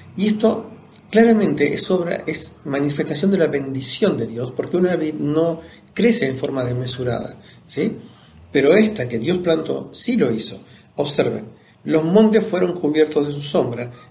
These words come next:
y con su sarmiento los cedros de Dios". Los montes es referencia al territorio de Judea, que estaba lleno de montañas.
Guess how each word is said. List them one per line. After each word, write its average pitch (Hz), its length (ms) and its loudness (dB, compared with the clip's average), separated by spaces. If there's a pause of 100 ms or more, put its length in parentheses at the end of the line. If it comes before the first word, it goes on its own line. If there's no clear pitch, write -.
y 113 80 -10
con 147 160 0
su 143 80 -4
sarmiento 165 540 0
los 143 180 0
cedros 127 300 -4
de 123 100 -10
Dios". - 320 -4 (680)
Los 147 160 2
montes 196 400 4
es 170 80 0
referencia 156 480 0
al 139 80 0
territorio 135 480 -2
de 127 80 -4
Judea, 147 440 0
que - 60 -14
estaba 131 260 -2
lleno 135 260 0
de 127 80 -2
montañas. 131 640 -4